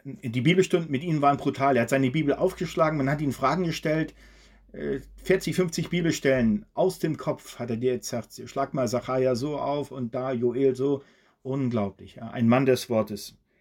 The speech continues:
Er hat mir ge-, geholfen, das Wort Gottes wertzuschätzen, wie kein anderer in meinem Leben. Ja, bin ich ihm bis heute dankbar. Ich werde ihn in der Ewigkeit wiedersehen. Ja, auch mein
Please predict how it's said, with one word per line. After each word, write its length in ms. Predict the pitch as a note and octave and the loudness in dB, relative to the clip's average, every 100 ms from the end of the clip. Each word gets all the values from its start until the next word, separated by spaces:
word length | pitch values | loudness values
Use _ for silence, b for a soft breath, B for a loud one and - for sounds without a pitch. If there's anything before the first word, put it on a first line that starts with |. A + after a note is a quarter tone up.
| _ _ - | _ _ -10
Er 140 | B2+ | -4
hat 160 | C#3+ C3+ | -2 0
mir 400 | C3+ E3+ G3 F3 | 4 6 6 4
ge-, 280 | D3 A#2 C3+ | -4 -12 -4
geholfen, 600 | C3 C3+ C#3+ C#3+ C#3+ B2+ b b _ | 0 2 2 0 -6 -8 b b _
das 220 | A#2+ B2 | -6 6
Wort 180 | C3 B2+ | 6 6
Gottes 380 | C3+ C3+ G#2 G#2+ | 2 -2 -2 -2
wertzuschätzen, 800 | B2 - C3 A#2+ A#2+ - B2 A2 | -2 -4 -8 -6 -8 -8 -6 -6
wie 120 | G#2+ | -4
kein 280 | - D3+ G#3+ | -2 -2 -2
anderer 240 | C3 G2+ | -4 -4
in 60 | F#2+ | -4
meinem 160 | F#2 | -6
Leben. 260 | F#2 F#2+ - _ | -8 -12 -16 _
Ja, 160 | A2+ - | -14 -10
bin 140 | - C#3 | -6 -4
ich 120 | - | -2
ihm 120 | C3+ | 0
bis 180 | C3+ C3+ | 2 2
heute 300 | C3+ B2+ C3 b b b | 2 4 2 b b b
dankbar. 320 | B2 B2 G#2+ G2+ | -2 -2 -2 -6
Ich 160 | - | -4
werde 160 | A#2+ A#2 | 0 4
ihn 60 | |
in 100 | A#2 | 6
der 140 | A2+ G#2+ | 6 4
Ewigkeit 420 | A2+ G#2+ A#2+ G#2 | 0 -2 -4 -4
wiedersehen. 480 | G#2+ G2+ - G#2+ E2 b b b b b b b | -4 -4 -6 -10 -12 b b b b b b b
Ja, 260 | C3+ G#2 - | 4 4 6
auch 200 | E3+ E3+ | 4 4
mein 340 | D#3+ D3+ | 2 2